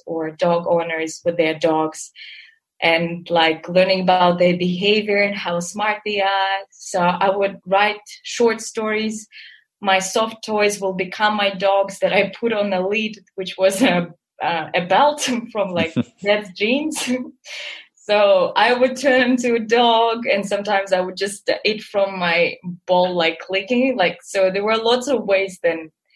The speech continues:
Speaker 1: I tried to connect with that. And my parents would always find a reason why we shouldn't have a dog. And first, we really lived in a small apartment. I don't know what about your childhood.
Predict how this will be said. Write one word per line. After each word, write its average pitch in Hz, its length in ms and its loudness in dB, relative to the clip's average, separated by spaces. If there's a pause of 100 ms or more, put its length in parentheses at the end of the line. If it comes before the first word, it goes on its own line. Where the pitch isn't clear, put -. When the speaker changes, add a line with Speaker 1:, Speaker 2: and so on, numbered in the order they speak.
(560)
Speaker 1:
I 165 60 -6
tried 175 300 0
to 175 80 -12
connect 160 340 -6
with - 80 -14
that. - 220 -6 (500)
And 185 120 0
my 208 100 2
parents 277 280 4
would 233 220 0
always 214 380 0
find 185 260 0
a 175 80 -2
reason 185 500 -2 (120)
why 170 220 4
we 170 200 0
shouldn't 175 380 -4
have 196 200 -2
a 214 80 -2
dog. 302 320 2 (340)
And 170 380 -2
first, 214 380 0
we 170 80 0
really 190 380 -4
lived 185 380 -4
in 160 80 -8
a 151 60 -6
small 175 300 0
apartment. 175 680 -4 (800)
I 165 80 -2
don't 160 140 0
know 165 160 0
what 170 140 4
about 160 360 0
your 165 120 2
childhood. 165 720 -4